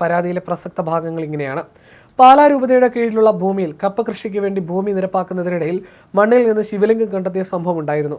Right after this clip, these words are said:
ആ ഭൂമിയിൽ പുരാതന കാലത്ത് ഒരു ക്ഷേത്രം ഉണ്ടായിരുന്നു എന്ന് പറയപ്പെടുന്നതിനാൽ ആ വിവരം അടുത്തുള്ള വെള്ളപ്പാട് ഭഗവതി ക്ഷേത്ര ഭാരവാഹികളെ അറിയിക്കുകയും തുടർന്ന് ക്ഷേത്ര ഭാരവാഹികളും സ്ഥലത്തിന്റെ ഉടമസ്ഥരായ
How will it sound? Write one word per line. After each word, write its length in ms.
ആ 40
ഭൂമിയിൽ 280
പുരാതന 400
കാലത്ത് 300
ഒരു 120
ക്ഷേത്രം 420
ഉണ്ടായിരുന്നു 420
എന്ന് 180
പറയപ്പെടുന്നതിനാൽ 720
ആ 120
വിവരം 260
അടുത്തുള്ള 380
വെള്ളപ്പാട് 440
ഭഗവതി 300
ക്ഷേത്ര 320
ഭാരവാഹികളെ 520
അറിയിക്കുകയും 440
തുടർന്ന് 320
ക്ഷേത്ര 340
ഭാരവാഹികളും 600
സ്ഥലത്തിന്റെ 400
ഉടമസ്ഥരായ 480